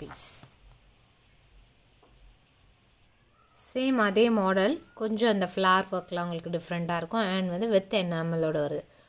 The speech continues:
முன்னாடி பார்த்தது full gold, எந்த ஒரு enamel ஒர்க், stone ஒர்க் எதுவுமே இருக்காது. இதுல வந்து enamel ஒர்க் இருக்கும். ஹேங்கிங்ஸ்லேயும் enamel ஒர்க் இருக்கு, இந்த சைட்ஸ்லேயும்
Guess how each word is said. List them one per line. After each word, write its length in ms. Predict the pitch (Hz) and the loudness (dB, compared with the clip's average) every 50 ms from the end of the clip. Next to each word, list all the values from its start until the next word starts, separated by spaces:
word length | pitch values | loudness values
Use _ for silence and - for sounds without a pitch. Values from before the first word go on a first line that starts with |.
| _ _ - | _ _ -10
முன்னாடி 280 | 214 208 226 233 226 240 233 214 | -4 -2 0 0 0 0 0 -2
பார்த்தது 320 | 202 196 - 185 190 226 220 - | -4 -2 -4 -4 -4 -4 -6 -2
full 260 | - 226 233 240 240 226 - | 0 2 2 2 0 0 0
gold, 360 | 185 180 170 165 170 185 214 269 285 269 - - - | 2 2 2 2 2 0 0 0 0 -4 -8 -14 -12
எந்த 140 | 185 185 180 185 180 | -8 -4 -2 0 0
ஒரு 80 | 180 170 165 | 0 -2 -4
enamel 360 | 170 175 175 180 175 175 165 170 160 | -2 -2 -2 -2 -2 -4 -2 -4 -4
ஒர்க், 240 | 156 160 156 - - - | -4 -6 -8 -12 -16 -10
stone 240 | - 180 170 170 165 160 | -8 -6 -6 -4 -6 -6
ஒர்க் 200 | 151 - - 165 | -8 -10 -10 -8
எதுவுமே 220 | 165 165 175 180 175 170 | -6 -4 -4 -2 -4 -4
இருக்காது. 320 | - - 151 147 160 208 285 294 - - - - - - _ _ _ - - | -6 -8 -10 -8 -4 -4 -6 -6 -6 -18 -20 -20 -20 -20 _ _ _ -20 -14
இதுல 220 | - - 262 233 202 180 | -6 -2 0 0 0 0
வந்து 240 | 165 160 160 180 190 208 196 180 | -2 -2 0 2 2 4 4 4
enamel 360 | 175 175 175 190 190 180 170 165 | 2 2 2 2 2 2 0 -2
ஒர்க் 180 | 160 156 - - - | -4 -6 -8 -10 -12
இருக்கும். 300 | - - - 214 277 320 320 - - - - - _ _ - - - - - - - - - - - - - - - - - - | -10 -4 -2 -2 -2 -2 -4 -10 -20 -20 -20 -20 _ _ -20 -20 -20 -20 -20 -20 -20 -20 -20 -20 -20 -20 -20 -20 -20 -16 -8 -2
ஹேங்கிங்ஸ்லேயும் 680 | 190 190 185 180 180 180 180 180 - - 185 175 175 170 | 0 0 0 0 0 -2 -4 -6 -6 -6 -4 -4 -2 -4
enamel 360 | 165 160 160 165 165 160 156 160 165 | -4 -4 -4 -4 -4 -6 -6 -8 -8
ஒர்க் 200 | 165 - - 175 | -10 -10 -10 -12
இருக்கு, 200 | 165 - - 339 403 370 | -10 -8 -6 -6 -4 -4
இந்த 120 | 285 208 - - | -6 -8 -6 -8
சைட்ஸ்லேயும் 640 | 175 156 151 156 - - - 170 160 170 - 180 165 | -8 -6 -8 -8 -10 -14 -16 -16 -16 -14 -16 -18 -16